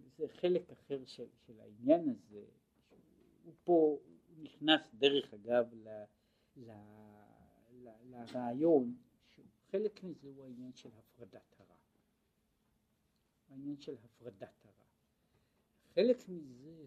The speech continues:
הוא ש-, והוא אחר כך מדבר על זה,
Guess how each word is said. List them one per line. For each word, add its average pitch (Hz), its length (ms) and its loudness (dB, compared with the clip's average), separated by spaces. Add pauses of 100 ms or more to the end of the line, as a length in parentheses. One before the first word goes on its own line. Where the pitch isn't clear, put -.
(100)
הוא 107 220 -20 (1300)
ש-, - 320 -2 (420)
והוא 135 160 -18
אחר 151 200 -14
כך - 220 -20
מדבר 113 480 -8
על 101 120 -20 (160)
זה, 104 100 -20